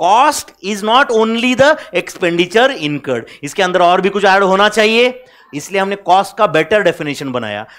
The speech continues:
और वो डेफिनेशन है, "Cost is the monetary value of all sacrifices made।" Cost is the, बोलो, "monetary value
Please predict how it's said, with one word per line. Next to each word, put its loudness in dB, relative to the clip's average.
और 2
वो 4
डेफिनेशन -4
है, -6
"Cost 2
is -6
the 2
monetary 2
value -2
of 4
all 4
sacrifices -2
made।" -8
Cost 2
is -2
the, 2
बोलो, 2
"monetary 2
value 0